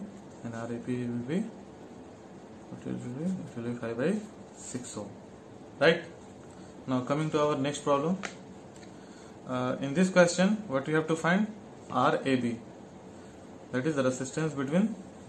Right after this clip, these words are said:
these two terminals. In all direction, this sheet is moving infinitely. Okay. So now let's apply a source here. V.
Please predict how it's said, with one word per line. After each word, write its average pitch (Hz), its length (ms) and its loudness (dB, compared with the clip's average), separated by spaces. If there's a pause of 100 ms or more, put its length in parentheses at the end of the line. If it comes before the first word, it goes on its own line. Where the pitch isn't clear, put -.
(140)
these 139 160 4
two 135 160 2
terminals. 117 420 2 (480)
In 147 180 2
all 170 200 8
direction, 170 480 8
this 165 240 4
sheet 151 180 2
is 143 180 2
moving 170 460 4
infinitely. 120 680 4 (360)
Okay. 131 240 0 (380)
So - 140 0
now 170 160 8
let's 156 220 2
apply 143 300 4
a 185 220 6 (1700)
source 151 500 4
here. 113 200 -2 (2500)
V. 120 320 4